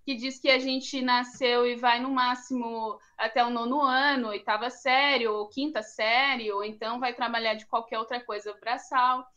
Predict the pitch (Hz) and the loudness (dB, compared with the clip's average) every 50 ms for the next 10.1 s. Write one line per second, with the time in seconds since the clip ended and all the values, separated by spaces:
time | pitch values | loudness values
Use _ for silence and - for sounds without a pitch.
0 | _ _ _ _ _ _ _ _ _ _ _ _ - 254 254 - 302 285 294 302 | _ _ _ _ _ _ _ _ _ _ _ _ -8 -8 -2 2 4 4 6 6
1 | 320 330 330 330 320 311 302 269 - - _ _ - 302 349 415 453 453 403 330 | 6 6 4 4 4 2 0 -4 -6 -10 _ _ 2 2 4 4 2 0 0 2
2 | 339 339 330 - - 330 277 254 254 247 277 320 381 381 - 415 349 269 302 330 | 2 0 0 0 0 2 2 2 2 0 2 2 0 0 0 -2 -4 -4 -6 -6
3 | 320 311 330 311 294 277 233 226 226 220 240 277 311 359 330 269 226 220 220 - | -4 -4 -2 -2 -2 -2 -2 0 2 4 4 6 6 4 4 2 0 -2 -8 -14
4 | _ - - 220 220 220 226 262 277 285 254 254 254 262 240 233 226 - - - | _ -2 0 0 0 0 -2 -2 0 4 4 4 4 2 -2 -6 -6 -8 -10 -8
5 | 247 294 349 392 381 - - - 214 190 - _ _ - - - _ - - _ | -4 -2 -2 -2 -4 -6 -12 -12 -14 -14 -14 _ _ -20 -20 -20 _ -20 -20 _
6 | _ _ _ _ _ _ _ - 233 240 240 247 240 247 240 226 - 240 240 240 | _ _ _ _ _ _ _ -6 -4 0 0 2 2 2 0 0 -2 -2 -4 -4
7 | 240 - - 277 339 427 - 480 466 466 440 359 339 330 302 285 277 254 254 - | -8 -8 -4 -2 -2 -2 -2 -4 -4 -2 0 0 2 2 0 0 -2 -4 -4 -6
8 | 262 247 - 226 214 214 214 - - - 180 175 - - - - - - _ _ | -8 -8 -4 -4 -4 -4 -4 -10 -8 -6 -6 -6 -6 -10 -18 -20 -20 -20 _ _
9 | - 220 214 - 247 240 - 247 262 285 311 349 330 302 - - 214 220 240 226 | -4 -4 -2 -4 -4 -4 0 0 0 0 2 2 0 -2 -2 -4 -8 -6 -4 -2
10 | 226 | -4